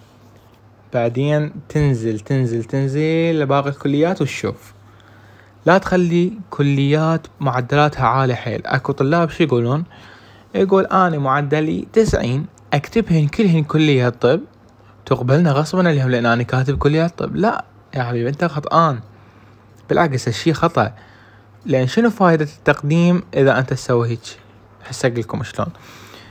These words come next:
أنت من كتبت هم راح يباوعون الكلية الأولى تقبلك، خوش، ما قبلتك الثانية، الثالثة، الرابعة، إذا أنت كلهم مخليهن ما يقبلنك، فمروا على أربعين كلية وعشر معاهد كلهن ما يقبلنك.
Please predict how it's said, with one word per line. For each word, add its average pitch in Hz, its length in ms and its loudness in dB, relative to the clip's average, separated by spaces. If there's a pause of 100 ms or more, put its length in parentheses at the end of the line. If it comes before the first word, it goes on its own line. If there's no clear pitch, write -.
(160)
أنت 196 220 4
من 185 180 4
كتبت 180 580 2 (200)
هم 156 200 4
راح 139 160 4
يباوعون 135 320 4
الكلية 123 300 2
الأولى 113 220 2
تقبلك، 165 640 2 (220)
خوش، - 500 -2 (120)
ما 120 100 0
قبلتك 107 440 -4
الثانية، 127 400 2
الثالثة، 123 480 2
الرابعة، 127 380 0
إذا 131 180 0
أنت 180 140 -2
كلهم 202 200 0
مخليهن 175 340 0
ما 156 140 0
يقبلنك، 127 560 -2 (760)
فمروا 156 1080 2
على 127 180 4
أربعين 131 320 2
كلية 120 380 -2
وعشر 170 400 0
معاهد 170 420 0
كلهن 214 260 0
ما 143 120 0
يقبلنك. 113 480 -6